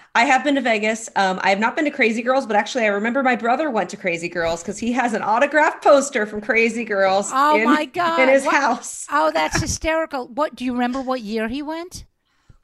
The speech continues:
Speaker 1: God, well, it was when he turned twenty-one.
Speaker 2: Okay,
Speaker 1: I remember
Speaker 2: so,
Speaker 1: that. So
Speaker 2: so you
Speaker 1: over ten years ago, I would say, let's, let's do some math here. Um, maybe two thousand seven-ish?
Speaker 2: Oh, I, I had just, no, well, I wa-,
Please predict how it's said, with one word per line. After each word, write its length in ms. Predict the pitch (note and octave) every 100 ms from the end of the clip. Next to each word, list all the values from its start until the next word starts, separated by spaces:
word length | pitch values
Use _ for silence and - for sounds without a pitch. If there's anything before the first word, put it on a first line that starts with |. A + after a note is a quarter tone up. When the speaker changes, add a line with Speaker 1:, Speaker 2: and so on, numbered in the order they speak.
| _
Speaker 1:
God, 220 | F#3+ F#3
well, 200 | F3+ G3 G#3+
it 120 | A#3
was 120 | C#4
when 160 | G#3+ A#3+
he 120 | D#4
turned 220 | - A#3+
twenty-one. 720 | - G#3 F3+ E3+ C3 - - - _ _
Speaker 2:
Okay, 220 | G3+ - E3+
Speaker 1:
I 40 |
remember 340 | E3 F#3 G#3+
Speaker 2:
so, 40 | B3
Speaker 1:
that. 420 | G3+ C#3+ D#3 -
So 160 | - F#3+
Speaker 2:
so 240 | F3 E3+
you 180 | F3 F3+ -
Speaker 1:
over 340 | A3+ A#3 B3
ten 240 | B3 G#3
years 240 | E3+ D#3 -
ago, 140 | -
I 300 | C#3 D3+ E3
would 120 | E3+
say, 540 | E3+ G3 F3+ F3 F3 F3
let's, 320 | F3+ F3+ -
let's 300 | F#3 F#3 -
do 160 | - F3
some 200 | F3 E3
math 260 | C3+ A#2+ -
here. 340 | - F2 - E3
Um, 600 | E3 D#3+ D#3+ E3+ F3 E3 _ _ _ _ _ _ _ -
maybe 380 | G#3+ G#3+ A3+
two 160 | A#3 B3+
thousand 300 | A3+ A3+ G#3+
seven-ish? 920 | G#3+ G#3 A3+ D4+ F#4+ A#4 - - -
Speaker 2:
Oh, 200 | - A3+
I, 120 | G#3 G#3 G3+
I 40 |
had 100 | G3
just, 300 | F#3 F#3+ -
no, 160 | A#3 B3
well, 180 | B3 B3+
I 120 | C4
wa-, 160 | C4+